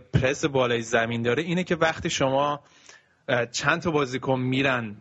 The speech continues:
دنبال توپ، ممکنه ارگانیزیشن تیم یا ساختار تیمتون دچار مشکل بشه و فضاهای خالی پشت بازیکناتون ایجاد بشه. برای همین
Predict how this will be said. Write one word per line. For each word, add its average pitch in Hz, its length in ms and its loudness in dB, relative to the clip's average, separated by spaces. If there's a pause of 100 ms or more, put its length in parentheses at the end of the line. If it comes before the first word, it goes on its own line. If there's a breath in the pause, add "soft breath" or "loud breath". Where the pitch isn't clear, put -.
(120)
دنبال 127 440 2
توپ، 139 360 -2
ممکنه 131 500 0
ارگانیزیشن 127 840 0
تیم 151 200 0
یا 131 100 2
ساختار 135 600 2
تیمتون 147 500 -2
دچار 135 560 0
مشکل 123 520 -2
بشه 101 240 -6
و 110 140 2
فضاهای 120 580 0
خالی 135 600 -2 (500 loud breath)
پشت 151 280 2
بازیکناتون 131 800 0
ایجاد 123 440 0
بشه. - 240 -4
برای 135 220 0
همین 180 360 0